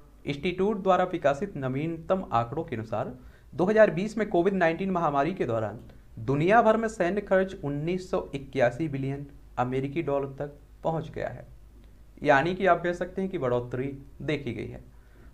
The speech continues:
विश्व सैन्य खर्च में टू पॉइंट सिक्स प्रतिशत की वृद्धि ऐसे वर्ष में हुई है जब वैश्विक जीडीपी कोविड नाइनटीन महामारी के का-, महामारी के कारण आर्थिक प्रभाव के कारण चार दशमलव चार प्रतिशत तक सिकुड़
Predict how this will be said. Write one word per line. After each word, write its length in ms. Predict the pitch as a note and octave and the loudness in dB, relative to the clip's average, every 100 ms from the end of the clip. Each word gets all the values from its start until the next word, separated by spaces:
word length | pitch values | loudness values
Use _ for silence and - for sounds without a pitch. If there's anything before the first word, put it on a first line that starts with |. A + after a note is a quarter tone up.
| A#2+ | -2
विश्व 340 | C#3 F#3 A#3+ | 0 4 2
सैन्य 300 | A#3 G3 F#3+ G#3+ | 4 4 4 4
खर्च 260 | G3 G3 | 4 4
में 120 | G#3+ | 0
टू 140 | G3+ F3 | 0 -2
पॉइंट 320 | F3 E3 F3+ | 2 2 2
सिक्स 380 | - - G3 - | -4 -4 -6 -2
प्रतिशत 640 | G#3 G3 E3 C#3+ D3+ F3+ - | -2 0 -4 -6 -4 -6 -6
की 80 | C#3 | -4
वृद्धि 420 | B2 A#2 E3+ A#2+ - - - - | -4 -2 -4 -4 -10 -20 -20 -2
ऐसे 260 | C#3+ D3+ B3 | 2 2 2
वर्ष 240 | G#3 A3 A3+ | 4 4 2
में 120 | A3+ | -2
हुई 180 | A3 A3+ | 0 0
है 100 | G#3 | 2
जब 180 | G3 | 2
वैश्विक 400 | C3+ C#3+ D3 F#3+ | 2 0 -2 -6
जीडीपी 360 | D3+ D3+ E3 F3+ | -2 -2 -4 -6
कोविड 300 | F3+ D#3 E3+ | -4 -2 -2
नाइनटीन 540 | C#3+ B2 B2+ E3 - - - - | 0 -2 0 -4 -4 -10 -20 -8
महामारी 480 | C3+ C#3 C3+ C#3 E3+ | 0 2 4 2 2
के 100 | F#3+ | -2
का-, 340 | E3+ - - - - - | -6 -4 -4 -4 -8 -10
महामारी 540 | C3+ C3+ C3+ C3+ C3 F3+ | -2 0 2 2 0 0
के 100 | - | -2
कारण 360 | A#2 A2 C#3 B3 - - - C#3 | 0 2 0 -6 -12 -20 0 6
आर्थिक 380 | C3+ C#3+ B3 | 6 4 -2
प्रभाव 340 | B3+ G3+ F#3+ F#3+ | 0 4 4 4
के 80 | G#3+ | 2
कारण 280 | F3+ F#3+ F#3+ | 2 2 -2
चार 300 | - E3 E3+ | 2 2 2
दशमलव 500 | F3+ F#3+ F#3+ G3 G3 | -2 -4 -2 -2 -2
चार 240 | - C#3+ D#3 | 0 2 2
प्रतिशत 600 | F3+ E3+ F3 - E3+ E3 | -2 -6 -8 -6 -6 -4
तक 200 | F3+ F3+ - - - - | -6 -6 -12 -20 -20 -20
सिकुड़ 460 | - B2+ B2+ C3+ | -6 -6 -2 -4